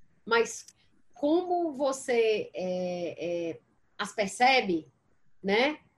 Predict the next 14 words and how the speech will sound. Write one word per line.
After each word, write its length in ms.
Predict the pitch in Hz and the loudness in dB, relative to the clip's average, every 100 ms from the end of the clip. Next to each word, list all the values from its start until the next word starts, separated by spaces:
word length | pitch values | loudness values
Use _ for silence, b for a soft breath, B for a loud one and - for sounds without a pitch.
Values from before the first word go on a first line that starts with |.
| _ _ | _ _
Como 320 | 285 339 349 | 0 0 2
elas 340 | 285 262 247 247 | 4 4 0 -2
impactam, 920 | 240 - 226 254 254 - 190 156 147 _ _ _ _ _ _ - | -8 -2 2 2 0 -6 -6 -6 -10 _ _ _ _ _ _ -8
é, 800 | 165 170 165 160 151 - 135 139 | -4 -4 -2 -4 -6 -8 -14 -16
é, 60 | - | -12
a 100 | - | -12
tua 260 | 196 254 285 | -10 -6 -6
experiência, 920 | - 247 208 185 208 247 240 170 - _ - _ _ _ _ | 0 2 2 2 2 0 -2 -12 -14 _ -20 _ _ _ _
isso 300 | 320 403 403 | 0 2 2
é 100 | 403 | 2
uma 200 | 370 349 | 4 0
afirmação 680 | 330 349 339 359 349 302 277 | 0 0 2 2 0 -4 -4
de 120 | 240 | -4
humildade 760 | 254 247 220 226 349 330 208 | -4 -4 0 0 2 0 -4